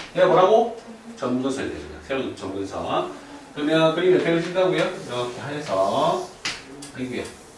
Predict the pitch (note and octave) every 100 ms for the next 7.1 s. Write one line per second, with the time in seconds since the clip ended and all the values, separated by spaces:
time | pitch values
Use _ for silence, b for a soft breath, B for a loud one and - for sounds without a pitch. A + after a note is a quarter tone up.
0 | - - - F#2+ G#2+ G#2+ F3+ - - B2
1 | D#3 - - - - - - - - -
2 | A2 A2+ - A#2+ B2+ A#2+ G#2 A2 A2+ B2
3 | B2+ - - - - - - - - A2+
4 | - A#2 B2+ G#2 A2+ G#2+ E3 - - -
5 | - - - - - - - - - D3
6 | D#3+ D#3+ C#3+ G#2 G2+ A#2+ A#2+ F#3 - -